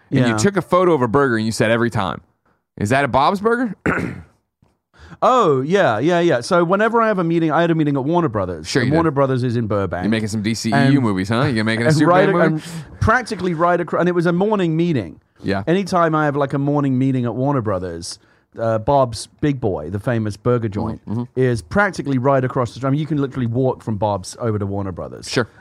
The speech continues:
Speaker 2: Uh, and so I usually go over there a little bit early, sit down, have myself a nice, uh, a nice, uh, Big Boy breakfast.
Speaker 1: Okay, okay.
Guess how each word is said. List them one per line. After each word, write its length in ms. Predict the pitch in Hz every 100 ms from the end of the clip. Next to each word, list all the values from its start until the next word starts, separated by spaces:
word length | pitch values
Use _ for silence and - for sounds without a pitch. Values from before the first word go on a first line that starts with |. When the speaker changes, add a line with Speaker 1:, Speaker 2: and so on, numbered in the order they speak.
| - -
Speaker 2:
Uh, 400 | 113 110 110 110
and 140 | 120
so 160 | 113 127
I 40 |
usually 300 | 127 131 123
go 160 | 120 127
over 140 | 120
there 160 | 117 113
a 60 | 123
little 140 | 147
bit 120 | 131
early, 420 | 107 107 104 107 131 - _ _
sit 240 | - 143 -
down, 180 | 135 135
have 140 | 143
myself 340 | 147 151 151
a 40 | 156
nice, 420 | 151 151 143 -
uh, 340 | 160 160 160 156
a 60 |
nice, 260 | 160 160 151 -
uh, 160 | 165 160
Big 240 | 147 165
Boy 160 | 175 170
breakfast. 480 | 190 220 - 98 123 185
Speaker 1:
Okay, 180 | 214 220 165
okay. 220 | 208 196